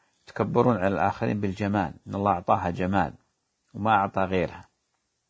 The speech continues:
ما أعطى غيرها. والمقياس هذه الأجساد كلها ترجع إلى وين؟ إلى التراب. "منها خلقناكم وفيها نعيدكم ومنها نخرجكم تارة أخرى". والميزان الحقيقي جمال المخبر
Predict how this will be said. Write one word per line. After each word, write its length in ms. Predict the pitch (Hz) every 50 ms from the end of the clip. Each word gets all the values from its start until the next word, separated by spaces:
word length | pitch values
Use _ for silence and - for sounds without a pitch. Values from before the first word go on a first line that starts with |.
| _ _ -
ما 140 | 92 95
أعطى 220 | 90 85 85 - 90
غيرها. 300 | 85 85 76 76 92 - -
والمقياس 800 | - 101 98 101 98 - - 110 117 107 101 117 113 - - _ _ _ _ _ _ _ _ _ _ _
هذه 320 | - - 117 110 101 98 107
الأجساد 520 | 95 - - 101 - - - 113 101 98
كلها 360 | - - 123 127 117 104 95
ترجع 400 | 98 - - 110 110 - 127 101
إلى 200 | 80 92 107 107
وين؟ 300 | 104 101 98 101 117 135 - -
إلى 140 | - 160 165
التراب. 380 | 165 - - - 165 175 160 - _ _ _ _ _ _ _ _ _ -
"منها 300 | - - 139 123 113 117
خلقناكم 760 | 107 - 107 107 104 98 - 104 101 104 98 - - - 98 101
وفيها 420 | 101 101 - 120 117 104 101 98 101
نعيدكم 640 | 101 98 95 104 104 98 101 107 104 - 104 104
ومنها 420 | 104 101 110 120 120 113 104 95
نخرجكم 560 | 95 104 107 - 120 127 123 - - - - -
تارة 600 | - - 127 143 143 147 147 139 - 165 202 208 - _ _ _ _ _ -
أخرى". 220 | - - - - - _ _ _ _ _ _ _ _ _ _ _ _ _ _ _ -
والميزان 500 | - 104 104 110 113 110 107 170 185 180
الحقيقي 760 | 170 139 - 139 139 - - 117 110 - - 120 - - - - _ _ _ _ _ _ _ _ _ _ _ _ _ -
جمال 460 | 101 107 110 110 120 123 120 117 113
المخبر 520 | 107 104 117 - - - - 98 - -